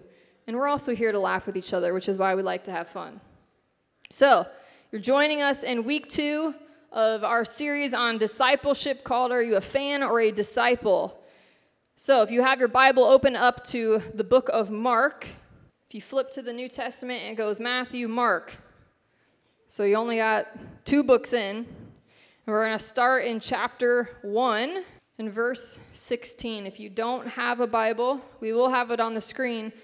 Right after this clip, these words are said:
But if you don't have one and you want one, find someone that's wearing this lanyard. That means that they're a leader, and we will get you a Bible before you leave tonight. We want you to have the Bible so you can read it at home. All right. Chapter one, verse sixteen.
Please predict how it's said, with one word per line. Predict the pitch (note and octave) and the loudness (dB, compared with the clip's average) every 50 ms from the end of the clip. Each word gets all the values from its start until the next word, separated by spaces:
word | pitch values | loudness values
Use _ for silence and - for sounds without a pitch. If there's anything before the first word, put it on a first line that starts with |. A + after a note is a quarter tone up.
| - _ _ _ | -20 _ _ _
But | - A3 | -10 -6
if | G#3 | -2
you | A#3+ B3 | -2 2
don't | G#3+ A3+ C#4+ E4+ F4+ C#4+ | 4 6 6 6 4 4
have | C4+ D4 C#4+ C#4 C4 | 2 0 0 0 0
one | C4+ C4 B3 | 0 0 0
and | A#3+ A#3 | 0 0
you | A#3 A#3+ A#3 | 0 2 2
want | A3+ A3+ A#3 A#3+ A3+ | 2 2 2 0 0
one, | A3+ G3+ G3 G3 G3 G3+ G3+ G3 - - - _ | 0 0 0 -2 -2 -6 -8 -12 -14 -18 -20 _
find | - - - A#3 B3 C4 C#4 C#4 | -8 -2 0 0 0 0 0 -2
someone | C#4 - C#4+ C4 C4 B3+ B3 | -2 -2 -2 -2 -2 -2 -2
that's | A#3 A#3 - | -2 -2 0
wearing | B3+ A3+ A3+ A3+ A3+ A3 | 0 2 2 2 2 2
this | A3 A3 A3 - | 0 0 -2 -2
lanyard. | A3+ G#3+ G#3+ G#3 F#3+ F#3 F3+ E3 - - - - - _ _ _ _ _ _ _ | -2 -2 -2 -2 -2 -2 -4 -4 -4 -8 -14 -20 -20 _ _ _ _ _ _ _
That | - - A3 | -10 -8 -4
means | A3 A#3 A#3 A3+ | -4 -4 0 0
that | B3+ A#3 A#3+ | 0 2 2
they're | B3 A#3 A3+ | 2 2 4
a | A3 | 2
leader, | A3 A3+ A3 G#3+ G#3 G3 | 2 0 0 0 2 2
and | G3 G3 G3+ | 2 0 0
we | A3 A3+ B3 | 0 0 2
will | B3 C4 A#3+ | 4 2 4
get | G#3+ A3+ A#3+ A#3 | 4 4 4 4
you | A#3+ A3+ G#3+ | 4 4 4
a | G#3+ G3+ | 4 4
Bible | G#3 G3 G3+ G3+ G3+ G3 | 4 4 4 4 4 2
before | G3 F#3+ G3 F3+ - - G#3 G3+ G3+ | 2 0 -2 -4 -2 0 2 2 2
you | G#3 G#3 G3+ | 2 0 -2
leave | G3+ G3 G3+ G3+ G3 | -4 -4 -6 -8 -8
tonight. | - A3 F#3+ F3+ F3+ D#3+ D3 - - - - - - - _ _ - | -8 -8 -8 -6 -6 -8 -8 -12 -16 -18 -20 -20 -20 -20 _ _ -4
We | G#3+ G#3 | -2 -2
want | G3+ G3 G3+ A3+ A#3+ - - | 2 2 2 2 2 0 -2
you | A#3 A3+ G#3+ | -4 -6 -2
to | A3 G#3 | -2 -2
have | G3 A3 G#3 G#3 G#3 | 0 0 0 0 0
the | G#3 | 0
Bible | G3+ G3 F3 F3 F#3+ G3 | -2 -2 -2 -2 -2 -4
so | G3+ - - G#3 | -6 -6 -8 -10
you | G3+ G3+ | -8 -8
can | - G#3+ G3+ | -8 -6 -6
read | F#3+ G3 F#3+ G3 | -6 -4 -2 -2
it | G3 | -2
at | - - | -2 -2
home. | F3+ F#3+ F#3 F3 E3 E3 F3+ - _ _ _ _ _ _ _ _ _ _ _ _ _ _ _ _ _ - | -2 -4 -4 -4 -6 -8 -14 -20 _ _ _ _ _ _ _ _ _ _ _ _ _ _ _ _ _ -2
All | G3+ A3 | 0 2
right. | A#3 F#3 B2 - - - - _ _ _ _ _ _ _ _ _ _ _ _ _ _ _ _ _ _ _ | 2 2 0 -4 -14 -20 -20 _ _ _ _ _ _ _ _ _ _ _ _ _ _ _ _ _ _ _
Chapter | - B3+ B3 C4 B3+ C4+ C#4 C4+ | -2 0 0 0 0 0 0 2
one, | B3+ B3 A#3+ A#3 A#3 A3+ | 2 2 2 2 0 -2
verse | G#3 G3 A3 A3+ A3 A3+ - | -2 0 0 0 0 -2 -4
sixteen. | - A#3 A#3 A#3 - - - A3+ G#3 F#3+ F#3 F3 F3+ G3+ - | -4 -4 -4 -4 -8 -12 -12 -10 -10 -10 -10 -12 -14 -16 -18